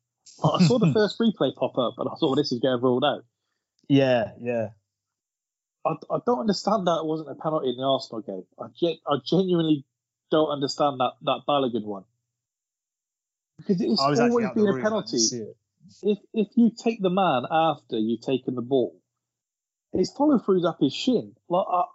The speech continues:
Speaker 1: I, I don't understand it at all.
Speaker 2: Ironically, with those, you, you do often see free kicks, but not penalties. It's a weird
Speaker 1: Yeah.
Speaker 2: situation.
Speaker 1: But we got one like it,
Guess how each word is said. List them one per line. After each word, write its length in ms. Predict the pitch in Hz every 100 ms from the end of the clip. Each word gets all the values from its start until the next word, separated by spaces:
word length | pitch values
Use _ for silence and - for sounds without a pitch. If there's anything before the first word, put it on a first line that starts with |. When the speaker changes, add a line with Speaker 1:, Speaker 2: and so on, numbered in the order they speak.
| 180
Speaker 1:
I, 100 | 175 -
I 20 | 175 -
don't 160 | 240
understand 680 | 196 175 - - - 208 175
it 60 | 151
at 140 | 156 151
all. 280 | 190 196 101 _ _ _ -
Speaker 2:
Ironically, 400 | 147 185 175 135
with 140 | 117
those, 280 | 107 107 101
you, 260 | 113 123 120 -
you 160 | 123 117
do 220 | 127 131
often 180 | 120 127
see 180 | 135
free 220 | 113 127 117
kicks, 260 | 131 120
but 140 | - 113
not 140 | 113
penalties. 380 | 127 113 104 98
It's 120 | -
a 40 | 110
weird 280 | 117 110 104 -
Speaker 1:
Yeah. 120 | -
Speaker 2:
situation. 580 | 135 127 117 113 110 120 101 - _ _ _ _ _ _ -
Speaker 1:
But 80 | 160
we 160 | 165
got 160 | 208 240
one 160 | 175
like 220 | 151 139 131
it, 160 | 151 135